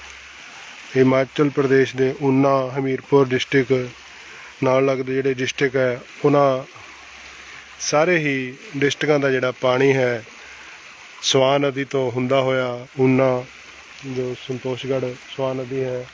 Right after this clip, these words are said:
ਉਸ ਤੋਂ ਹੁੰਦਾ ਹੋਇਆ ਜਿਹੜਾ ਹੈ ਇਸ ਸਤਲੁਜ ਦਰਿਆ ਦੇ ਵਿੱਚ ਪਹੁੰਚੇਗਾ। ਲਾਈਵ ਤਸਵੀਰਾਂ ਤੁਹਾਨੂੰ ਦਿਖਾ ਰਿਹਾ ਰੋਜ਼ਾਨਾ ਸ਼੍ਰੀ ਅਨੰਦਪੁਰ ਸਾਹਿਬ ਚੈਨਲ 'ਤੇ। ਤਸਵੀਰਾਂ ਹਨ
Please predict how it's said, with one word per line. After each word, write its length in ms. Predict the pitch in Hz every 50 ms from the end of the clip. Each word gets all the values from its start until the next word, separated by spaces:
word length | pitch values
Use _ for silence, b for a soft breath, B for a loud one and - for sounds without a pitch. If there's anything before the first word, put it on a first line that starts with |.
| -
ਉਸ 80 | 139 131 - -
ਤੋਂ 100 | 143 131
ਹੁੰਦਾ 260 | 123 131 127 131 131
ਹੋਇਆ 240 | 131 131 131 131 127
ਜਿਹੜਾ 300 | 123 131 127 135 131 123
ਹੈ 260 | 120 120 120 117 120 - - - - B B B B B B B B B B B B B B B B B B B - - - - - - - - - - -
ਇਸ 280 | 143 139 135 - - 139
ਸਤਲੁਜ 540 | 131 127 123 - 135 - - 139 143 135 120
ਦਰਿਆ 260 | 123 127 123 127 127
ਦੇ 80 | 127
ਵਿੱਚ 220 | 131 131 131 - - - -
ਪਹੁੰਚੇਗਾ। 720 | 135 120 123 123 - - 147 143 127 131 131 131 135 147 - - -
ਲਾਈਵ 340 | 127 123 123 123 127 131 131 127 -
ਤਸਵੀਰਾਂ 360 | 143 131 - 143 139 135 131
ਤੁਹਾਨੂੰ 240 | 123 135 131 131 120
ਦਿਖਾ 280 | 123 110 131 127 120
ਰਿਹਾ 180 | 120 127 127 127
ਰੋਜ਼ਾਨਾ 540 | 123 123 113 113 120 120 123 123 127 127 127
ਸ਼੍ਰੀ 260 | - - 127 123 123
ਅਨੰਦਪੁਰ 340 | 120 120 120 117 - 135 120
ਸਾਹਿਬ 240 | - - 131 127 117 -
ਚੈਨਲ 220 | 127 120 120 123 123
'ਤੇ। 180 | 120 - 131
ਤਸਵੀਰਾਂ 540 | 123 - - 120 - - 123 123 123 127 127
ਹਨ 300 | 123 127 127 123 123 123